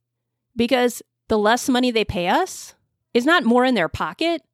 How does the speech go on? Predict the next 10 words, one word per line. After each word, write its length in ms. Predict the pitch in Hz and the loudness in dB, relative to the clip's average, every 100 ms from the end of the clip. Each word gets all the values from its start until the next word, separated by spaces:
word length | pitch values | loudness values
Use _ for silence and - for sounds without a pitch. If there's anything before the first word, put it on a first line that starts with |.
| _ _ _ - | _ _ _ -2
but 140 | 240 | 2
it's 180 | 226 - | 2 0
more 440 | 202 202 233 285 302 | -2 2 2 2 0
for 200 | 339 247 | -2 -2
them 560 | 190 175 175 190 190 _ _ _ _ _ 233 | -2 -2 -2 -4 -6 _ _ _ _ _ -6
because 460 | 254 269 254 - - 190 | 0 2 2 -2 -14 -4
they 380 | 233 262 311 | 0 2 2
want 240 | 285 240 233 | 0 0 0
to 100 | 233 | -4
pay 500 | - 196 190 190 | -6 -4 -4 -4